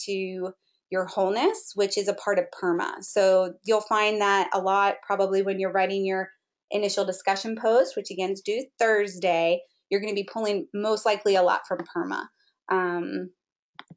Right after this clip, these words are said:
okay, any questions for anyone? Let me see. Um, Felicia, I see your message. Um, I'll get back to you. Let's see, Edgar, in quest number three, if I do in text,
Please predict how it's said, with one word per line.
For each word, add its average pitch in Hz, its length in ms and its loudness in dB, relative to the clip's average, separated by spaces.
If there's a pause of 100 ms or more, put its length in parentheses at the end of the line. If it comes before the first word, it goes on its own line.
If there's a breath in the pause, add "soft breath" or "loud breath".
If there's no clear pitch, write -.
(140)
okay, 339 300 2 (200)
any 247 200 -4
questions 277 560 0
for 277 120 -2
anyone? 269 600 -2 (1600)
Let 226 80 -10
me 226 100 -8
see. 220 460 0 (320 loud breath)
Um, 220 320 2
Felicia, 226 380 2
I 226 60 0
see 220 160 -4
your 208 160 0
message. 196 640 0 (340 loud breath)
Um, 190 380 0 (120)
I'll 196 120 -2
get 196 100 -2
back 196 220 -4
to 202 80 -4
you. 185 260 2 (180)
Let's 208 160 -4
see, 190 160 -4
Edgar, 214 340 2
in 202 140 0
quest 214 240 -8
number 220 200 -2
three, 208 240 0
if 202 100 -4
I 196 220 -2
do 202 480 0 (120)
in 190 160 -4
text, - 600 -4